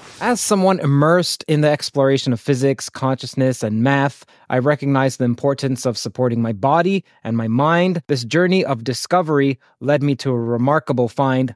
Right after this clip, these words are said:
Mosh Bars. Mosh is a venture by Maria Shriver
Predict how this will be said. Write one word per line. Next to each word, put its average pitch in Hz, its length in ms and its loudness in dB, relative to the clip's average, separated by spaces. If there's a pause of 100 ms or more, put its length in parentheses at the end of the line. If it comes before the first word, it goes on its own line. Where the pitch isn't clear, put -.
(120)
Mosh 131 720 0
Bars. 107 640 -10 (100)
Mosh 170 520 0
is 127 120 -6
a 127 80 -4
venture 135 580 0 (240)
by 123 140 2
Maria 127 400 4
Shriver 135 680 0